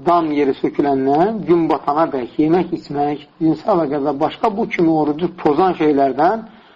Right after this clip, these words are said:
özünü saxlamaq deməkdir. Və bu ayədən sonraki ayədə görəcəksiniz ki,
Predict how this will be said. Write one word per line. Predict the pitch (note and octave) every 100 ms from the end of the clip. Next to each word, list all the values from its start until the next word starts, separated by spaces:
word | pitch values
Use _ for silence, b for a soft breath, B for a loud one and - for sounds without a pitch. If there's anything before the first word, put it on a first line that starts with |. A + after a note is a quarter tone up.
| B
özünü | D3+ C3+ C#3+ G3
saxlamaq | G2 C3 - B2+ B2+ -
deməkdir. | A2 G2 - B B B _ _ _ _ -
Və | D3+ F3+ F#3+ - - _ _ _ _ -
bu | E3 D#3+ G3+
ayədən | F3 E3 F#3 F#3
sonraki | E3 D3+ C#3+
ayədə | D#3+ C#3 C3+ D3
görəcəksiniz | C#3 B2+ D3 C#3 A#2+ -
ki, | C3+